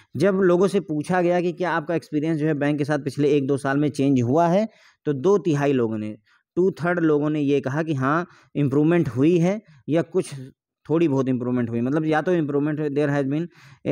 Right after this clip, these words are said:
it has improved, मतलब कस्टमर ने कहा कि सर्विसेज इम्प्रूव हुई हैं, और या तो फिर जो है कुछ ना कुछ इम-, परसेंट इम्प्रूवमेंट हुई है।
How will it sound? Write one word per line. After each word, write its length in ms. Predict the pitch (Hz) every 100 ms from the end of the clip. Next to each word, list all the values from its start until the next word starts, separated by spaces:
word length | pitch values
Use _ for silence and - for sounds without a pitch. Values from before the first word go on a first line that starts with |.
| 139 135 143
it 20 | 143
has 300 | 147 151 135
improved, 260 | 117 180
मतलब 300 | 175 143 147 147
कस्टमर 300 | 131 143 147
ने 220 | 147 143
कहा 200 | 131 170
कि 100 | 175
सर्विसेज 440 | 143 131 131 143
इम्प्रूव 360 | 143 113 127 143
हुई 180 | 160 165
हैं, 220 | 196 240 _ - - 135
और 120 | 139
या 200 | 147 175
तो 100 | 151
फिर 140 | 151
जो 80 | 139
है 100 | 160
कुछ 300 | 165 170 -
ना 100 | 156
कुछ 220 | 127 147
इम-, 240 | - 135 120 -
परसेंट 340 | 139 127 139 135
इम्प्रूवमेंट 520 | 127 117 117 120 123
हुई 200 | 107 104
है। 200 | 98 95